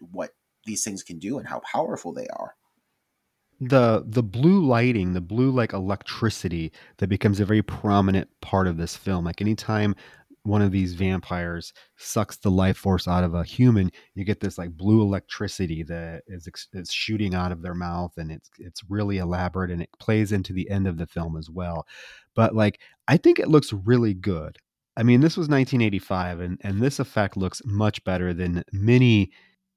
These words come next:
Speaker 2: recent films I've seen that try to implement C G I. Be-, it just, I think this looks really, really good, I gotta say.
Speaker 1: Yeah,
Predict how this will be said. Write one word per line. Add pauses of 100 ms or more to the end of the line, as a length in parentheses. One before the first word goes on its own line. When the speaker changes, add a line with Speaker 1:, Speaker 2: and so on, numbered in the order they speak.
(120)
Speaker 2:
recent
films
I've
seen
that
try
to
implement
C
G
I.
Be-, (280)
it
just,
I
think
this
looks
really,
really
good,
I
gotta
say. (840)
Speaker 1:
Yeah,